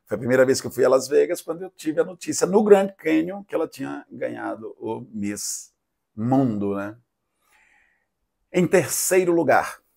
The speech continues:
a atual Miss Mundo, maravilhosa polonesa Karolina Bielawska, que vai passar o título brevemente. Em segundo lugar,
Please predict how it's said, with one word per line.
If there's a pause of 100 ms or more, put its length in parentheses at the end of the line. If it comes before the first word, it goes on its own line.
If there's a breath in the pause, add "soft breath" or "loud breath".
(560)
a
atual
Miss
Mundo,
maravilhosa
polonesa (360)
Karolina
Bielawska, (800)
que
vai
passar
o
título
brevemente. (240)
Em
segundo
lugar,